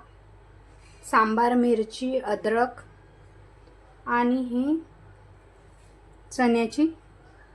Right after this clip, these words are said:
चण्याची डाळ आहे, ही पण टाकून देणार आहे. चला तर बारीक करून घेऊ. ही डाळ झाली आहे बारीक करून.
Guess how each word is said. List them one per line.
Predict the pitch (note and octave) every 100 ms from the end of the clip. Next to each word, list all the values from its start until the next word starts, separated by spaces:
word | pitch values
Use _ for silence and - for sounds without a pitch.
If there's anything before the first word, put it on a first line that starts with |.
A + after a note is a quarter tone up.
| - - - -
चण्याची | C4+ A#3+ A#3 B3+
डाळ | A#3 G3+ F3+
आहे, | G3+
ही | G#3+
पण | A#3 B3
टाकून | A#3+ F#3 G3 F#3+
देणार | F3 E3+ E3
आहे. | E3 - -
चला | G#3+ G#3+ G#3
तर | C4+ - -
बारीक | G#3+ F#3 F3 -
करून | F3 E3
घेऊ. | D#3+ - - - - - - - - - - - - - - - - - - - - _ _ _ _ - -
ही | B3+
डाळ | B3+ B3+ B3
झाली | A#3+ A#3+ A#3 A#3+
आहे | B3+
बारीक | A3+ G#3+ A3 -
करून. | B3+ C4 C#4+